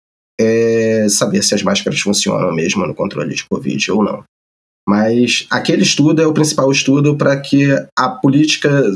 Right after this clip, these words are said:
mude e que pra que todo mundo grite, "Agora você tem que usar máscara, porque se você não usa máscara, você é fascista." E você, e aí você tem, você tem a mesma agência Lupa, por exemplo,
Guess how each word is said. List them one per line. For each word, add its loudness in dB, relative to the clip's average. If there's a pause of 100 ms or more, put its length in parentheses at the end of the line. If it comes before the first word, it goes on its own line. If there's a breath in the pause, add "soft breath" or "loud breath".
(100)
mude 0
e 0
que -4
pra 0
que -6
todo 0
mundo 0
grite, 0
"Agora 2
você -2
tem 2
que 0
usar 2
máscara, 0
porque -6
se -6
você -2 (300 loud breath)
não 4
usa 2
máscara, 0 (100)
você 2
é 2
fascista." -6
E 4
você, 0 (420 loud breath)
e 4
aí 2
você 0
tem, 2 (440)
você 2
tem 2
a 4
mesma 4
agência 2
Lupa, 2 (680)
por 2
exemplo, 2